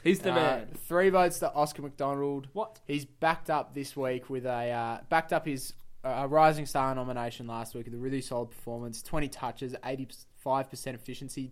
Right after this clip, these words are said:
Speaker 2: Didn't have any of those OMAC moments where he kicks the ball and you just go,
Speaker 1: Damn it,
Speaker 2: on
Speaker 1: Omac.
Speaker 2: Omac. <laughs>
Speaker 1: Not again.
Speaker 2: Didn't have any of those moments. Uh, held some random forward no one's ever heard of to zero goals, which, uh,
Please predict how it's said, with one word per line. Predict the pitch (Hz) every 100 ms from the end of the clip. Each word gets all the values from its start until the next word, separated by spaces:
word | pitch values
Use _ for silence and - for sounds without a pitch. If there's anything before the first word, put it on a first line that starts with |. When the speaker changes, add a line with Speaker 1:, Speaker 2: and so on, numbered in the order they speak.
| -
Speaker 2:
Didn't | 180 175
have | 170 160
any | 160
of | 156
those | 143 139 135
OMAC | 135 143 135 127
moments | 131 139 165 160
where | 139
he | 131
kicks | - 135
the | -
ball | 117 127 143
and | 131
you |
just | 127 -
go, | 117 - - - - - - - - - -
Speaker 1:
Damn | 160 156
it, |
Speaker 2:
on | 139
Speaker 1:
Omac. | 123 120 139 147 - -
Speaker 2:
Omac. | 190 - - -
<laughs> | - -
Speaker 1:
Not | 190
again. | 185 180 190 170
Speaker 2:
Didn't | 180 175
have | 180 165
any | 165 160
of |
those | 147 147 139
moments. | 139 147 147 143 - - - -
Uh, | 139 147 147 131
held | - 160 165 156
some | 156 147 139
random | 139 139 135
forward | 135 135 135 135
no | 131
one's | 135 131
ever | 127 131
heard | 135 131
of | 127 -
to |
zero | 123 131 127 123
goals, | 123 127 131
which, | 127 123
uh, | 123 117 117